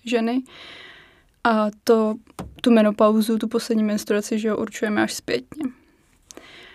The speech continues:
Ehm, tohleto období je provázený spousta různýma změnama, který se právě vážou na ten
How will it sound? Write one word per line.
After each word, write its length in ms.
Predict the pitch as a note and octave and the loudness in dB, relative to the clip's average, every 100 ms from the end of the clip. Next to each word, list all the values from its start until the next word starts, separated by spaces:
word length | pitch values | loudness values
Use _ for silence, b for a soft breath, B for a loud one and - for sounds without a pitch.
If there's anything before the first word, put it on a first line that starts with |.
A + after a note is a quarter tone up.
| B B B _ | B B B _
Ehm, 480 | A#3+ A3+ A3+ A3+ G3+ - - | 0 2 2 0 -2 -10 -2
tohleto 380 | - A#3 A#3 A#3+ | 4 6 6 4
období 1080 | A3+ G#3+ A3+ G#3+ A3 A3+ A3 A3 A3 A3 G#3 b b b b - | 2 4 4 4 4 4 4 4 2 2 -2 b b b b -2
je 180 | B3 A3 | 2 2
provázený 1300 | A3 A3 G#3+ G#3+ G#3+ G#3 A3 G#3+ G#3+ G#3+ G#3+ G#3+ G#3 B B - | 2 2 4 2 2 0 0 0 0 -2 -2 -2 -6 B B -20
spousta 560 | - A3 A3 - - A3 | 0 0 2 -2 0 0
různýma 420 | A3 A3+ G#3+ G#3+ | 0 -2 0 -2
změnama, 400 | A3 G#3+ G#3 G#3 | -2 -2 -2 -4
který 240 | G#3 G#3+ | -4 -6
se 140 | G#3 A3+ | -4 -4
právě 300 | A3+ G#3+ G#3+ | 2 2 2
vážou 400 | G#3+ G#3+ G#3+ G#3+ | 0 0 0 -2
na 260 | G#3+ G#3+ A3 - B B B | -2 -4 -6 -10 B B B
ten 340 | - G#3+ G#3 | -4 -2 -2